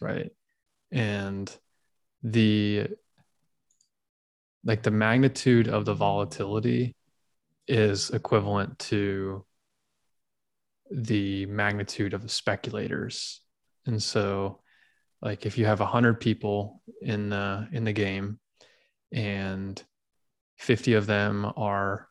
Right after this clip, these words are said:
like us, which are long-term investors, and then fifty of them are speculators, then,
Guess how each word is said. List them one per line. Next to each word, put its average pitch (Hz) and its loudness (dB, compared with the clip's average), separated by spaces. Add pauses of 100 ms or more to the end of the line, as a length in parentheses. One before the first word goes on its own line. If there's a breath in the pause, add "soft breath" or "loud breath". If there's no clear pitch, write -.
like 101 -6
us, - 2
which 113 -2
are 104 -2
long-term 101 -4
investors, 107 0 (360)
and 110 -2
then 98 -4
fifty 107 -2
of 104 0
them 98 -2
are 95 -6
speculators, 104 -4 (640)
then, 101 -2